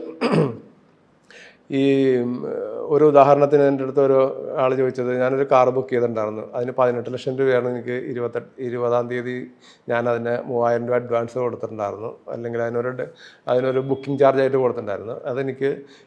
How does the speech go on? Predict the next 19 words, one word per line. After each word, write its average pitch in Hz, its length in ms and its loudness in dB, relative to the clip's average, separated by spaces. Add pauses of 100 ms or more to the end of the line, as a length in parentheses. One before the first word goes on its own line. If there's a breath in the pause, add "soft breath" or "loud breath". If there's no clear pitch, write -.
(140)
ഇന്നലെ 131 360 2
അവര് 131 180 2
വിളിച്ചിട്ട് 123 400 -2
പറഞ്ഞു, 117 260 -2 (280)
അത് 117 180 -4
എനിക്ക് 120 240 -8 (100)
പതിനെട്ട് 120 400 0
ലക്ഷം 123 200 -8
എന്നുള്ളത് 117 280 -8
നിങ്ങൾക്ക് 117 320 -10
പതിനാറ് 120 400 -2
ലക്ഷം 120 300 -10
രൂപയായിട്ട് 117 460 -6
കാറിൻ്റെ 110 380 -4
വില 110 120 -4 (100)
കുറഞ്ഞിട്ടുണ്ട്. 98 520 -12 (640 loud breath)
അപ്പോൾ 120 200 -2
നിങ്ങൾക്ക് 123 300 -6
രണ്ടര 120 200 -2